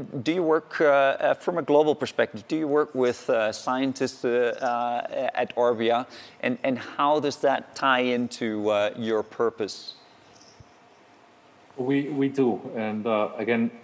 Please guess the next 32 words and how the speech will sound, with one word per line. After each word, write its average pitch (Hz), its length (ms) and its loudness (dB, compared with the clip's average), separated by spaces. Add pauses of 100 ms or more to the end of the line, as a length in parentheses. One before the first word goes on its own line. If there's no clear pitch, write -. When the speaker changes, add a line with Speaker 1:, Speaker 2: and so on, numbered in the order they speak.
Speaker 2:
if 104 140 -4
we 135 120 4
think 143 300 -2
about 120 680 2 (920)
the 127 100 0
fact 117 400 2
that 107 300 4
we're 110 240 4
moved 123 460 2
by 101 540 4 (420)
a 107 60 2
purpose 120 440 0
that 107 120 2
has 110 200 2
to 104 80 -6
do 123 100 0
with 110 200 4
advancing 104 520 0
life 101 240 2
around 101 280 2
the 95 60 0
world, 104 460 2 (320)
I 98 160 -4
think 107 240 -4
there 107 140 2
is 101 180 -2
no 120 160 6
scientist 110 760 0 (580)
that 101 180 2
would 104 180 -2
not 107 380 2
embrace 104 720 2